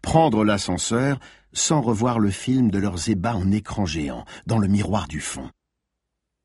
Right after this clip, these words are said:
Malines ne s'était aperçu qu'en sortant qu'il n'y avait pas de plafond à la cage d'ascenseur,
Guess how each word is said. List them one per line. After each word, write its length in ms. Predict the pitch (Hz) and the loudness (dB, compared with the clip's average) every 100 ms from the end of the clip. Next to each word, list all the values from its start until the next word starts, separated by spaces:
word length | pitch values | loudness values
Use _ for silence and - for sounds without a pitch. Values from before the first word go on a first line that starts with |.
| _ - | _ -2
Malines 380 | 117 131 185 170 | 2 4 4 4
ne 100 | 139 | 2
s'était 360 | 151 143 139 | 0 -2 -2
aperçu 400 | 120 123 117 160 | -2 -2 -2 -2
qu'en 160 | - 101 | 0 -2
sortant 400 | - 90 - 180 | -4 -6 -4 -2
qu'il 180 | 151 131 | 0 2
n'y 80 | 120 | 2
avait 140 | 117 | -2
pas 160 | - 127 | -4 -4
de 100 | 101 | -4
plafond 520 | - 123 - 170 156 | -2 -2 -2 -2 0
à 40 | |
la 100 | 107 | -2
cage 240 | 104 151 120 | -2 -2 0
d'ascenseur, 680 | 120 127 120 117 90 69 | 0 0 -2 -2 -2 -4